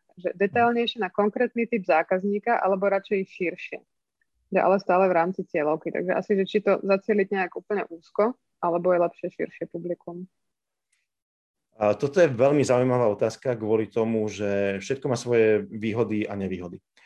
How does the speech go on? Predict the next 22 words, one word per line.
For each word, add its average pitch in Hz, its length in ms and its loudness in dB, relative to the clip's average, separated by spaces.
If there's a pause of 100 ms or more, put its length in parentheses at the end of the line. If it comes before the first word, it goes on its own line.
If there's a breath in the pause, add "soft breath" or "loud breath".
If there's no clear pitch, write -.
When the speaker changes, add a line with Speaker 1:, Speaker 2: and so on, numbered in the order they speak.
(280 soft breath)
Speaker 2:
A 98 240 -6
pokiaľ 147 480 2
vy 127 80 2
cielite 127 720 -2
všeobecnejšie, 117 1200 -2
tak - 240 -6
potom 135 320 0
je 127 80 -4
tam 107 160 0
vysoká 127 320 -2
šanca, 110 480 -2
že 104 160 -2
budete 107 400 0
mať 104 80 -2
nižšiu 101 400 -4
cenu 101 640 -2
za 92 480 -6
kliknutia, 113 720 0
budete 98 240 -2
mať 98 160 -4
lacnejšiu 101 560 -2
návštevnosť. 98 460 -12